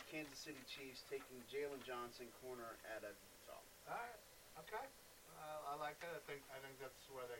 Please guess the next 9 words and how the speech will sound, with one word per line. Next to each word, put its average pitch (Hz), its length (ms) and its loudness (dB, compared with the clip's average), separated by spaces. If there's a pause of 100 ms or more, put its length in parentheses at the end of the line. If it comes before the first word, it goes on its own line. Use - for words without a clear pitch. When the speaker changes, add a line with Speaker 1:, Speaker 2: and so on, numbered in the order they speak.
(120)
Speaker 2:
go, 117 80 2 (160)
uh, 120 240 2
corner. 123 240 -4 (320)
Speaker 1:
Mm-hmm. 175 160 -4 (400)
Speaker 2:
Rye, 151 320 10
uh, 139 320 8
chicken 139 240 -2
scratch 151 320 2
time? 170 160 4